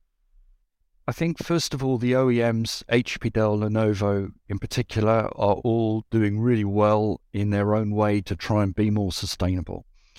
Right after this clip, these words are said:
And they're listening to their customers. You know, they really have their ears open because the customers are demanding more sustainable products. And you can see that with,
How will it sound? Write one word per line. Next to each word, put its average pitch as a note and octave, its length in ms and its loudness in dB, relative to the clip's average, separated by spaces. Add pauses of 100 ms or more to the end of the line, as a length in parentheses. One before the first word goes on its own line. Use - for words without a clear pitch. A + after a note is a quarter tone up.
(260)
And G#2 180 0
they're G#2 120 4
listening A2 640 2
to G#2 120 -4
their G2 140 2
customers. G2 640 -6
You G2+ 100 -2
know, G2+ 60 2
they G2 100 2
really G#2 300 2
have G2+ 260 0
their G2 200 -2
ears G2+ 240 2
open G2 420 -2
because F2+ 300 -8
the G#2 80 -10
customers G2+ 500 -2
are F#2 60 -2
demanding F#2+ 540 -2
more G2+ 180 -4
sustainable F#2+ 600 -4
products. - 500 -2 (520)
And G#2 100 -2
you G2+ 80 -2
can - 160 -8
see A2 260 2
that G2+ 300 2
with, G2 500 -4